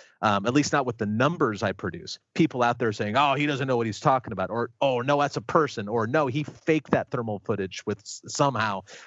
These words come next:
A lot of pe-, a lot of naysayers out there are telling me I'm wrong, but no one's showing me I'm wrong. And I invite anybody to do that, because that's what science is about.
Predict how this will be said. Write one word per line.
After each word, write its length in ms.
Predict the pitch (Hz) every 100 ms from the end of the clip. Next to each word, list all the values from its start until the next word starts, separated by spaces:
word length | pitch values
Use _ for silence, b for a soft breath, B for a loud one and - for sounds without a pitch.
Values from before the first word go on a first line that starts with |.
| -
A 60 |
lot 160 | 120 147
of 100 | 127
pe-, 120 | - 127
a 20 |
lot 140 | 151
of 80 | 135
naysayers 720 | 110 131 156 - 107 95 92
out 220 | 101 95
there 320 | - 98 95 87
are 160 | 98
telling 420 | 95 - 202 202
me 80 | 113
I'm 180 | 101 92
wrong, 340 | 95 92 95 - _ b b
but 120 | 110
no 160 | 117 156
one's 240 | 277 233
showing 560 | - - - 196 151 110
me 200 | 92 80 -
I'm 240 | 101 98
wrong. 320 | 98 85 90 - _
And 160 | 120 117
I 80 | 135
invite 360 | 143 131 131 _
anybody 480 | 151 175 160 151 143
to 140 | -
do 180 | 104 127
that, 240 | 104 76
because 300 | 110 107 101
that's 260 | 127 - -
what 100 | 147
science 600 | - - 127 123 117 113 -
is 360 | 113 110 98
about. 640 | 107 98 110 104 - -